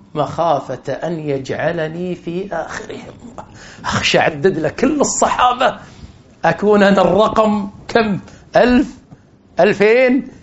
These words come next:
يقول: "فسكت". هذا يدلكم يا أخوان على حسن تعامل النبي عليه الصلاة والسلام حتى مع الأقل مرتبة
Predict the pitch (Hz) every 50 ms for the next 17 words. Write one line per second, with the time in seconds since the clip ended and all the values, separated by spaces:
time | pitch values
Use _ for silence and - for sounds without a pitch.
0 | - - - - - 131 - - 160 160 120 - - 127 117 - - - - -
1 | - - - - - - - - - - - - 151 143 139 127 131 156 156 147
2 | 139 - 135 131 127 123 - 147 147 147 147 139 139 - - - - - - -
3 | - - - - _ - - - _ _ - - 220 233 214 170 - - 214 202
4 | - 180 151 143 - 143 139 170 185 160 151 147 151 165 175 165 190 175 139 170
5 | 160 147 - - 180 160 - - 190 175 160 - - - 247 233 - - 247 240
6 | 233 220 196 208 214 - - - - - 254 262 247 214 190 233 262 - - -
7 | 269 247 277 277 208 -